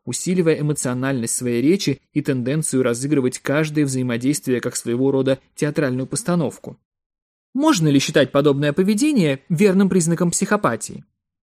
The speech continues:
Лиан Тен Бринке и ее коллеги проанализировали речь, эмоциональность, выражение лица и язык тела преступников,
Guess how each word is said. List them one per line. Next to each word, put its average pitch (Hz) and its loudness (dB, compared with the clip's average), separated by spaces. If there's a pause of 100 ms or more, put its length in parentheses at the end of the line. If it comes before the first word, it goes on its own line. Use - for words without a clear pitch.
(160)
Лиан 175 4
Тен 151 2
Бринке 202 2
и 151 -2
ее 143 4
коллеги 202 2
проанализировали 160 2
речь, 208 2
эмоциональность, 170 0 (180)
выражение 190 4
лица 165 2
и 226 4
язык 151 2
тела 151 2
преступников, 147 -2